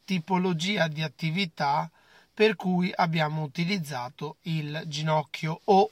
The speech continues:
le ginocchia. E da lì si scopre effettivamente, facendo la simulazione del movimento,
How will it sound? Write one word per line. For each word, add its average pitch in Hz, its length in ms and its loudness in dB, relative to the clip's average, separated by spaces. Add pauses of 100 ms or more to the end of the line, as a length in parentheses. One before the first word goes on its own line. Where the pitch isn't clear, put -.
le 160 320 -2
ginocchia. 147 760 -2 (1200)
E 202 100 2
da 185 120 -2
lì 202 360 4 (240)
si 220 200 0
scopre 170 600 2
effettivamente, 170 960 -2
facendo 180 840 0
la 156 100 -2
simulazione 170 1300 0
del 160 180 -4
movimento, 156 920 -4